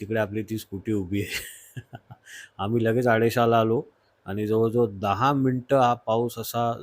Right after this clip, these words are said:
जबरदस्त चालू होता आणि फार बरं वाटलं, एन्जॉय केला. आणि त्यानंतर पाऊस थोडा कमी झाल्याच्या नंतर आम्ही घरी आलो. आणि हा मी आता वाजलेच रात्रीचे मला वाटतं साडे दहा, सव्वा दहा झा-, झालेले होते.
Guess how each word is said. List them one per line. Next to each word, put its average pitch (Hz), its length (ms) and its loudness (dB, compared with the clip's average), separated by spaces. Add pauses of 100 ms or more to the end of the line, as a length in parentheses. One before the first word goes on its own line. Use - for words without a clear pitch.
जबरदस्त 113 600 -4
चालू 110 260 -2
होता 101 260 -6
आणि 104 240 -10
फार 113 300 -2
बरं 104 260 -2
वाटलं, 107 320 -4 (520)
एन्जॉय 123 340 2
केला. 117 340 -2 (600)
आणि 101 180 -12
त्यानंतर 110 440 -6
पाऊस 110 600 -6
थोडा 107 160 -4
कमी 107 340 -6
झाल्याच्या 113 400 -4
नंतर 107 240 -6
आम्ही 107 260 -4 (100)
घरी 98 200 -2
आलो. 98 220 -4 (680)
आणि 95 240 -10
हा 101 180 -6
मी 107 320 -4 (160)
आता - 180 -10
वाजलेच 101 480 -4
रात्रीचे 104 520 -8
मला 107 220 -6
वाटतं 107 260 -10
साडे 104 400 -8
दहा, 101 380 -8
सव्वा 104 280 -6
दहा 113 160 -2
झा-, 113 300 -2
झालेले 110 380 -2
होते. 98 240 -8